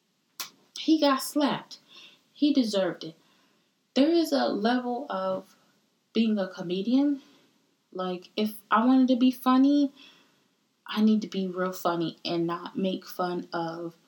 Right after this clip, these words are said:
black women. Because for some reason, Chris Rock feels like it's funny to make a joke about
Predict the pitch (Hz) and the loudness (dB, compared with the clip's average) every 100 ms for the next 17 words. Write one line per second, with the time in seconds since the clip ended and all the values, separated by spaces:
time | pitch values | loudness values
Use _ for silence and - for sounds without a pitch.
0 | _ _ _ _ _ _ _ - 175 - | _ _ _ _ _ _ _ -6 -6 -8
1 | - 170 175 180 196 202 _ _ _ _ | -6 -2 -2 -2 -6 -10 _ _ _ _
2 | _ _ _ _ 226 214 214 214 220 - | _ _ _ _ -2 -2 -2 -6 -4 0
3 | 247 226 220 214 208 190 190 - _ _ | 0 2 0 -2 -6 -8 -10 -12 _ _
4 | _ _ _ - 220 214 202 190 - - | _ _ _ -8 -6 -4 -6 -8 -10 -10
5 | 185 185 175 175 - - - 240 220 202 | -8 -8 -8 -8 -10 -14 -6 -2 -2 -2
6 | - 185 180 - 175 165 165 170 - 165 | -6 -8 -8 -6 -6 -4 -6 -6 -12 -8
7 | 175 165 165 160 | -6 -4 -2 -4